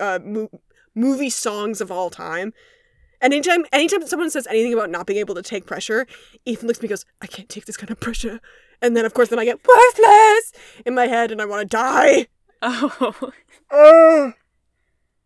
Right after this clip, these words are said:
Speaker 1: The movie is so
Speaker 2: Uh.
Speaker 1: scarring. Oh my God. And I have to watch it. I have to.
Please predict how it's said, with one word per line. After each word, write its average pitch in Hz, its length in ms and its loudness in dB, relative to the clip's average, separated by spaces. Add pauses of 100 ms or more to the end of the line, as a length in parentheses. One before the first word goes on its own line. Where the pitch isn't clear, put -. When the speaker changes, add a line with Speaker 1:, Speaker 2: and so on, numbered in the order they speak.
(1160)
Speaker 1:
The 277 120 -4
movie 302 360 -2
is 240 100 -6
so 233 140 -6
Speaker 2:
Uh. - 20 -4
Speaker 1:
scarring. 233 1040 -2 (1120)
Oh 285 300 2
my 226 160 -6
God. 202 640 -12 (1200)
And 240 80 -4
I 247 40 -2
have 254 140 -8
to 262 80 -8
watch 226 280 -8
it. 190 40 -12
I 196 40 -14
have 233 280 -8
to. - 220 -20